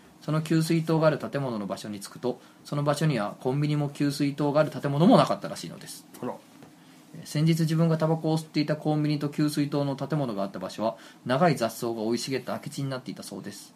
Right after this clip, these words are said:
Speaker 2: うん。
Speaker 1: 雑草の伸び具合を見ると、とてもこの数日の間に建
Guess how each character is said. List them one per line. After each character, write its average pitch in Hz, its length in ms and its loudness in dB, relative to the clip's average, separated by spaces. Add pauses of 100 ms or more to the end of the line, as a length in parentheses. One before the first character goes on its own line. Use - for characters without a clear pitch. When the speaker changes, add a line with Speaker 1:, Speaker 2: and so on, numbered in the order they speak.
(220)
Speaker 2:
う 110 180 -12
ん。 - 20 -12
Speaker 1:
雑 131 180 -2
草 165 120 2
の 160 100 4
伸 160 100 4
び 160 140 4
具 156 200 0
合 110 140 0
を 98 60 -4
見 101 80 -2
る 95 80 -4
と、 131 240 -6
と - 80 -12
て 151 80 -4
も 151 120 0
こ 151 120 -2
の 147 80 0
数 151 180 0
日 147 160 -4
の 139 80 -4
間 139 160 -2
に 156 80 0
建 139 140 -6